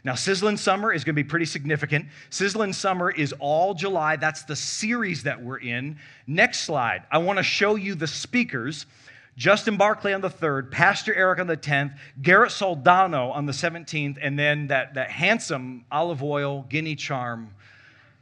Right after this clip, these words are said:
of that young evangelist, Joe Bevilacqua, on the twenty-fourth. <laughs> Uh, thank you. I see that hand.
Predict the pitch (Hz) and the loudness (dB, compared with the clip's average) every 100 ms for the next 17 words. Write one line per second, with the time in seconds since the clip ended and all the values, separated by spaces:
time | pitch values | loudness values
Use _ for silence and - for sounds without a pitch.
0 | _ - 135 156 143 160 156 151 156 147 | _ -8 0 2 4 4 4 2 2 2
1 | 147 143 - 160 143 135 151 196 - 190 | -2 -4 -2 -2 -2 0 4 4 4 4
2 | 160 156 - - 175 151 - 143 107 165 | 4 2 -4 -4 -4 -4 -4 -4 -4 -6
3 | 143 - - - - - 123 - 160 151 | -4 -6 -6 -12 -12 -10 -10 0 2 2
4 | 151 165 151 135 180 156 135 131 113 | 0 0 -2 -4 0 0 0 0 -4